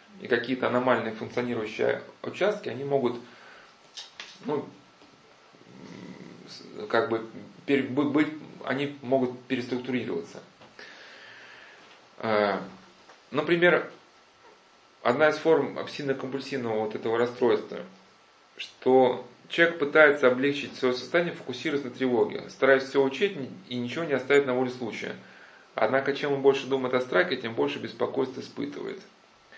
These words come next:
Ну, это характерно для менеджеров. Есть такие системы менеджмента, где и-,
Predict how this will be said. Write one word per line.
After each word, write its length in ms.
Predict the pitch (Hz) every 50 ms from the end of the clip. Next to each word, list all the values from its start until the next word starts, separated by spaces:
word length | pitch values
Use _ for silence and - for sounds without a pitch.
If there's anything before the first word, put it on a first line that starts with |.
| - - - - - - - - - _ -
Ну, 80 | 165 202
это 180 | 185 - 139
характерно 600 | 139 135 135 - - 156 143 123 117 110 104 95 - - - - _ _ _ _ _ -
для 160 | 117 117 127
менеджеров. 360 | 127 135 120 107 98 104 104 113
Есть 200 | 123 117 - 131
такие 200 | 123 120 117 -
системы 540 | - 127 - - 139 127 101 110 104 104 104 - -
менеджмента, 520 | 117 139 151 143 120 107 110 101 - 110 107
где 160 | 107 110 107 110 - - - - _ _ _ _ _ - - - _ _ _ _ _ _ _ - _ _ _ _ _ - -
и-, 320 | 120 117 87 - - -